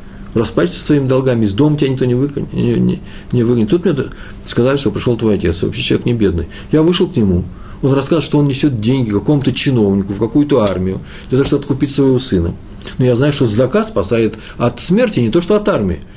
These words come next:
Я ему сказал, что я знаю одного такого чиновника, это там на небесах, Всевышний, Акадыш Баругу, и он спасёт, если ты дашь эти деньги на цдаку, даже не зная, что даёшь деньги на цдаку, в доме Даат называется, даже если ты не знаешь, куда они пойдут.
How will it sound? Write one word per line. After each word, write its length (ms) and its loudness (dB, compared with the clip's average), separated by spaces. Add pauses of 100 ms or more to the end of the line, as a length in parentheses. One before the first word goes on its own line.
(300)
Я 100 4
ему 100 2
сказал, 200 0
что 140 0
я 140 4
знаю 260 4
одного 200 2
такого 280 2
чиновника, 540 2
это 240 0 (180)
там 220 4
на 20 4
небесах, 440 0
Всевышний, 580 2
Акадыш 380 2
Баругу, 540 2 (300)
и 60 0
он 80 4
спасёт, 500 0
если 160 0
ты 140 0
дашь 340 2
эти 200 0
деньги 360 0
на 180 0
цдаку, 520 -2 (320)
даже 340 2
не 140 4
зная, 320 2
что 140 -2
даёшь 240 2
деньги 280 0
на 160 0
цдаку, 380 -2 (280)
в 40 -6
доме 200 2
Даат 320 -2
называется, 420 -2 (280)
даже 240 4
если 240 2
ты 280 0 (180)
не 120 2
знаешь, 280 2
куда 100 0
они 120 2
пойдут. 440 -2